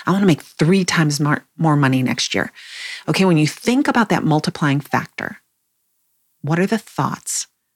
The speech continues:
that come to your mind? Okay, so just marinate on that for a second. They may have flown through your mind, or you may very clearly remember the first thought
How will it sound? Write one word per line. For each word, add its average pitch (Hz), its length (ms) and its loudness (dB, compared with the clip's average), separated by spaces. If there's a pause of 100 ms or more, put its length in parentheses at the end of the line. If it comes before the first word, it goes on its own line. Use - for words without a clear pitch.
(120)
that - 120 -4
come 127 240 -4
to - 180 -6
your 143 100 -4
mind? - 380 -8 (1120)
Okay, 175 480 -2 (800)
so 143 640 -2
just 220 400 0
marinate 180 540 2
on 147 160 4
that 139 180 2
for 143 180 -2
a 135 80 2
second. - 520 -4 (180)
They 170 140 2
may 185 160 4
have 214 120 2
flown 170 580 2
through 151 180 2
your 135 160 4
mind, 135 400 0 (520)
or 240 440 2 (800)
you 190 160 2
may 202 260 2
very 196 320 0
clearly 202 800 0
remember 139 340 2
the 143 100 -4
first - 520 -4
thought - 400 -4